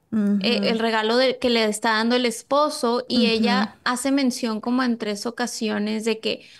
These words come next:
Speaker 2: "Ay, ojalá sea un, un vuelo a,
Speaker 1: A Grecia.
Speaker 2: a Grecia,
Speaker 1: Sí.
Speaker 2: que un vuelo a Grecia, que un vuelo a Grecia".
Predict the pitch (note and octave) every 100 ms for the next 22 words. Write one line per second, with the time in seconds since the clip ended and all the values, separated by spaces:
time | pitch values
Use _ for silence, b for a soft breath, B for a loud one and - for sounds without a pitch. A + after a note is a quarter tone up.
0 | B - D#4+ E4+ E4+ E4 D#4+ D4+ C#4 D4+
1 | D4+ D4+ D#4 D#4 D4+ D4+ C4+ C#4+ C#4 C#4
2 | C4+ C#4+ C#4+ D4 D4 C#4+ C4 A#3+ G#3 G3+
3 | G3+ G3 - F#3+ F#3+ A#3 A#3 C4 C4 C#4
4 | F#3+ G3+ - - _ - C4 C#4 D4 D4
5 | D4 C#4 C4+ A3+ A#3 A#3 C4 C4+ C4 B3+
6 | B3+ G#3